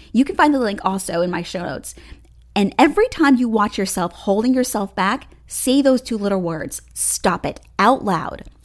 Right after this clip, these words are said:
I promise you it works. The best thing to do is to start small. Start with something that only you know would be a stretch for you. It could be as simple as wearing an item of clothing that you wouldn't normally wear,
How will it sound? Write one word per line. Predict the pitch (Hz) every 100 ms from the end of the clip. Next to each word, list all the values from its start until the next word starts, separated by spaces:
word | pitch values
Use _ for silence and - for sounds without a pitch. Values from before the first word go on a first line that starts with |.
| -
I | 214
promise | 208 - - 240 262 240 -
you | 170 175 -
it | 185 -
works. | 170 190 - - - - - - - - - - - -
The | 202
best | 240 302 -
thing | 302
to | 247
do | 254 269 -
is | 220
to | -
start | - - 185 -
small. | - 165 170 - - -
Start | - 339 330
with |
something | 302 285 254
that | 214 - -
only | 277 294 302
you | 269 214 247 247
know | 220 185 165 165 - - -
would | 202
be | 202 196
a |
stretch | - 180 170 -
for | 165
you. | 165 - - - -
It | -
could | 330
be |
as | 381
simple | 349 320
as | 269
wearing | 208 233 269
an |
item | 254 240
of | 202
clothing | - 190 175
that | 175 -
you | 196 240
wouldn't | 247 294 285 -
normally | 202 190 190 185
wear, | 165 156 - -